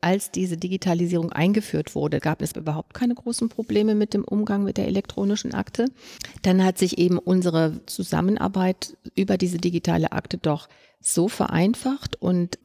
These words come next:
die Pflegekräfte sparen Stunden Zeit jeden Tag, ne? Die brauchen mir nicht hinterher zu telefonieren,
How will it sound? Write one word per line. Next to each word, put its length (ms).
die 80
Pflegekräfte 640
sparen 460
Stunden 520
Zeit 300
jeden 260
Tag, 300
ne? 120
Die 120
brauchen 340
mir 100
nicht 140
hinterher 400
zu 140
telefonieren, 720